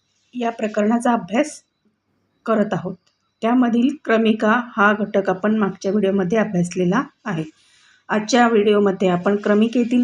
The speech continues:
पदे हा घटक अभ्यासणार आहोत. आता क्रमिका म्हणजे काय तर, अ,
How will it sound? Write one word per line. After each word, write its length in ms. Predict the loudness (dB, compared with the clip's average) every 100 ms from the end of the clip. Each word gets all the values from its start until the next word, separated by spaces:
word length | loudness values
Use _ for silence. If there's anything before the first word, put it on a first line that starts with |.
| 0
पदे 340 | 0 2 0 -4 _ _ _ _ _ _
हा 160 | -4 -2
घटक 320 | 0 0 0 -4
अभ्यासणार 520 | -8 -4 -4 -4 -6 -6 -6
आहोत. 200 | -8 -8 -18 _ _ _ -12 -6
आता 160 | -4
क्रमिका 540 | -2 2 2 2 2 2
म्हणजे 260 | 2 0
काय 220 | 2 0
तर, 260 | 0 0 -2 -4 _ _ _ _ _ _
अ, 300 | -4 -2 0